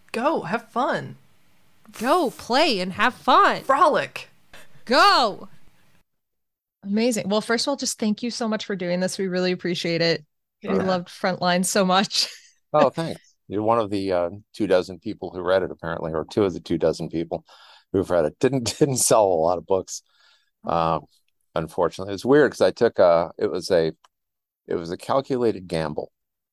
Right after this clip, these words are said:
Speaker 3: So I went to my editor, Catherine Teagan at HarperCollins, who did Gone and everything else, basically. I'm like, "Well, except for Berserk. Berserk was not her." Um, and I said, "Look, son, I'm gonna put down basically two bets. You know, I've made you a lot of money, so bear with me. Here's what I wanna do.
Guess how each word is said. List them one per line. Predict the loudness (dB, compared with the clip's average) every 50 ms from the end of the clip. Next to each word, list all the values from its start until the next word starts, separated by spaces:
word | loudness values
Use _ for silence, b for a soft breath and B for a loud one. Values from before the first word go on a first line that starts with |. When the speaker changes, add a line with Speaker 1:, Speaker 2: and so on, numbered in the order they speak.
| _ _
Speaker 3:
So | -6 -2 0 2
I |
went | 2 2 2 0
to | -2 0
my | 2 4
editor, | 4 4 2 0 -4 -10 -6
Catherine | _ 0 0 0 0 -4 -12 -10
Teagan | -6 -6 -6 -6 -6 -8
at | -8 -4 -2
HarperCollins, | -2 -2 -2 -4 -6 -4 -2 -2 0 -2 -4 -6 -10
who | -12
did | -10 -10 -10 -6 _
Gone | -2 0 0 0 0 -2 -4
and | -6 -8 -12 -16 -8 -4
everything | -4 -2 -2 -2 -2 -4
else, | -4 -4 -6 -10 -6
basically. | -4 -2 -2 -2 -4 -8 -8 -8
I'm | -6
like, | -6 -8 -10 -10 _ _ _ _
"Well, | 2 4 4 4
except | 2 0 -2 -2 -2 0 0
for | -2 -2
Berserk. | -2 -6 -6 -4 -6 -8 -8 -8 _
Berserk | -8 -4 -4 -4 -4 -4
was | -6 -6 -4
not | -4 -4 -2
her." | -4 -8 -10 -12 _ b b b b b b b b b b b b _ 0
Um, | 2 2 4 4 2 0 -2 -4 -8 _ _ _ _ _ _ _ _ _ _ _ _ -10
and | -8 -6 -2 0 0
I | 2 0
said, | 0 -2 -6 0
"Look, | 0 0 0 0
son, | -2 -2 -2
I'm | 0 0
gonna | -2 -2
put | -2 -4 -4 -2
down | 0 -2 -2 -2 -6 -10 -14 _ _ _ _ _
basically | -2 -2 -2 -2 -2 -6 -8 -8
two | -6 -6 -6 -4
bets. | 0 0 0 0 -2 -8 -14 -16 -16 -14 _
You | -2 -2
know, |
I've | 0 2
made | 0 0 0 0
you | -2
a | 0
lot | 0 0 0 0
of | -2
money, | -4 -6 -6 -8 -10
so | -6 -4 -4 -4 -4 -8 _ -6
bear | -2 0 0 0 0
with | -2 -4 -6
me. | -12 -10 -6
Here's | -4 -4 -2 0
what | 0
I | 0
wanna | 0 0 -2 -4
do. | -4 -6 -6